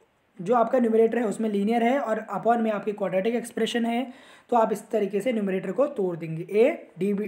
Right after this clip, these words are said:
by dx of denominator plus b। इस तरीके से आप इस क्वेश्चन को देखिए स्टूडेंट सॉल्व करेंगे। और ये most important टाइप के क्वेश्चन है और ये एग्जामिनेशन में मैं आपको बताऊँ पार्शियल फ्रैक्शन से सबसे ज़्यादा आने के चांस इसी क्वेश्चन के हैं दस मार्क्स के।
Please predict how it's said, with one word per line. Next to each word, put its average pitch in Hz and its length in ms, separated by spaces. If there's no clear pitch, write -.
by 190 120
dx 202 340
of 202 120
denominator 202 520
plus 220 260
b। 160 80
इस 202 140
तरीके 202 280
से 214 100
आप 190 180
इस 190 100
क्वेश्चन 185 300
को 190 100
देखिए 190 240
स्टूडेंट 233 400
सॉल्व 185 300
करेंगे। 170 260
और 196 80
ये 214 80
most 247 320
important 214 440
टाइप 208 220
के 226 60
क्वेश्चन 214 320
है 247 120
और 262 100
ये 254 100
एग्जामिनेशन 214 580
में 233 80
मैं 226 120
आपको 220 240
बताऊँ 247 200
पार्शियल 214 340
फ्रैक्शन 220 320
से 233 80
सबसे 233 320
ज़्यादा 226 260
आने 214 180
के 214 100
चांस 247 280
इसी 208 200
क्वेश्चन 190 320
के 170 100
हैं 165 240
दस 208 220
मार्क्स 165 260
के। 156 160